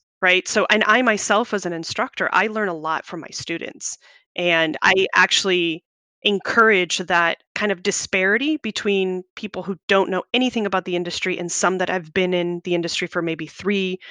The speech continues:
some for seven years. There, there's a beauty, there's a different voice that they're able to offer,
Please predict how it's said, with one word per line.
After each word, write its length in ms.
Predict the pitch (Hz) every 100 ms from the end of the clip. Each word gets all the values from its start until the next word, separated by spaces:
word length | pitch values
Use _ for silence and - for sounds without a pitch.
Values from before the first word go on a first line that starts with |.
| -
some 240 | - 180 170
for 100 | 160
seven 380 | - 170 165
years. 500 | 165 165 151 135 - - - -
There, 420 | - 180 202 190 -
there's 240 | 208 196 180
a 60 |
beauty, 420 | 160 202 214 220
there's 180 | 190 180
a 60 | 202
different 340 | 240 233 185
voice 400 | - 175 180 -
that 140 | 170 -
they're 160 | 170
able 220 | 175 165
to 140 | 165 -
offer, 480 | - 165 - - 151